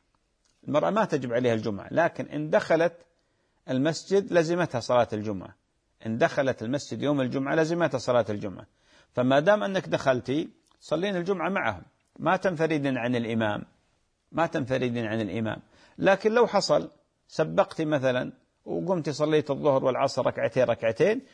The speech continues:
أرجو أن، إن شاء الله ما عليك شيء، خاصة وذكرت بأن المصلى ما في أحد، لكن الأصل أنك تبقين وتصلين مع الإمام تتابعينه،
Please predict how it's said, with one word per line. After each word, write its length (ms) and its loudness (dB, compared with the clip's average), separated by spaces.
أرجو 300 2
أن، 120 2
إن 240 0
شاء 160 2
الله 100 2
ما 100 2
عليك 340 -2
شيء، 340 -2
خاصة 380 0
وذكرت 540 -2
بأن 260 -2
المصلى 420 -2
ما 140 -2
في 200 -4
أحد، 280 0
لكن 260 -2
الأصل 380 0
أنك 260 -2
تبقين 500 0
وتصلين 460 -2
مع 120 2
الإمام 340 -2
تتابعينه، 680 0